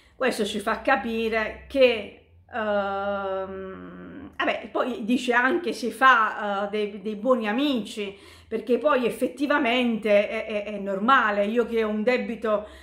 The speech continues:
grandissimo, che ne so, di diecimila euro e mi viene riportato a tremila euro, è normale che io poi dopo divento amico di questa persona.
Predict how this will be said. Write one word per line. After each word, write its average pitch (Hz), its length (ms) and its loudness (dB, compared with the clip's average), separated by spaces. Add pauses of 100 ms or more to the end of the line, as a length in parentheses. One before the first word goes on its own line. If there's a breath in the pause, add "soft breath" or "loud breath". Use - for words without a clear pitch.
(140)
grandissimo, 214 1500 -2
che 214 80 -4
ne 214 140 -2
so, 254 240 2
di 226 100 -4
diecimila 233 720 2
euro 220 200 0
e - 20 -2
mi 220 120 -2
viene 226 200 -2
riportato 226 520 -4
a 226 60 -2
tremila 247 600 2
euro, 269 240 6
è - 20 -2
normale 226 580 0
che 233 100 -8
io 226 120 0
poi 226 160 -4
dopo 220 420 0 (380 loud breath)
divento 277 540 4
amico 247 600 -2
di 202 120 -10
questa 214 320 -4
persona. 214 920 2